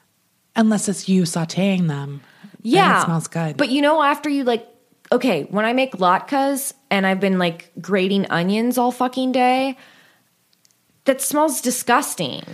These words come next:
Speaker 2: Like, it smells like, my house smells like onions for weeks.
Speaker 1: Also, the grease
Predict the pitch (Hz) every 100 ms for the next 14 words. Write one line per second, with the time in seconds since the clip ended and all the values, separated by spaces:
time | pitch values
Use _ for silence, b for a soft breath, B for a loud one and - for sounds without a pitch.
0 | B B B B 247 277 294 277 302 311
1 | 285 262 277 240 269 277 - 320 311 -
2 | 226 254 247 247 214 190 170 220 - -
3 | - 247 240 240 214 - 190 202 180 -
4 | - -